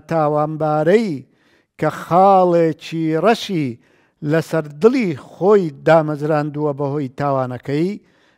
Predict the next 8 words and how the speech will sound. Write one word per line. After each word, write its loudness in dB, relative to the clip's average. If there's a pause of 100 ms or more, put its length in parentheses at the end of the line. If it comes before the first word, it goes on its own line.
(180)
ئەگەر -2 (120)
ئەو 4 (160)
ئینسانە -2 (140)
تاوانبارە 0 (160)
تۆبەی -2 (160)
کرد -4
و، -4 (680)
و -4